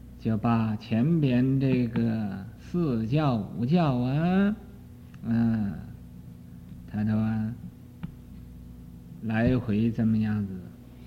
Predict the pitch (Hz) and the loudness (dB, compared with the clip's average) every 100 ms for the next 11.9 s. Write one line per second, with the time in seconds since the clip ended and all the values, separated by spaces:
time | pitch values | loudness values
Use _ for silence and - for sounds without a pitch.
0 | - - 113 110 127 139 123 107 85 - | -12 0 4 8 10 10 8 4 2 -10
1 | - - - 113 120 139 120 139 135 151 | -18 -18 -4 0 2 2 2 2 4 4
2 | 170 175 139 151 147 147 147 151 170 190 | 6 6 6 6 6 4 4 2 0 0
3 | 226 240 - 160 185 180 165 208 165 147 | 0 -4 -4 -2 0 2 2 2 0 0
4 | 110 98 80 - - - - - - - | -2 -2 -6 -12 -14 -16 -16 -16 -18 -18
5 | - - - - 139 170 196 175 202 233 | -18 -18 -18 0 4 8 8 10 8 8
6 | 269 262 233 226 226 214 202 196 208 226 | 6 8 8 10 10 12 10 10 8 8
7 | 240 240 214 226 233 - 226 139 117 50 | 6 4 2 2 0 -2 -4 -2 -2 -4
8 | 50 - - - - - 69 60 - - | -8 -12 -18 -16 -16 -12 -10 -10 -12 -12
9 | - - - - - 131 190 175 92 107 | -12 -12 -18 -8 0 2 4 2 0 -2
10 | 110 104 113 101 107 107 - - - - | -2 -4 -4 -4 -6 -10 -12 -16 -16 -16
11 | - - 139 156 214 233 240 247 | -16 -2 8 12 12 12 12 12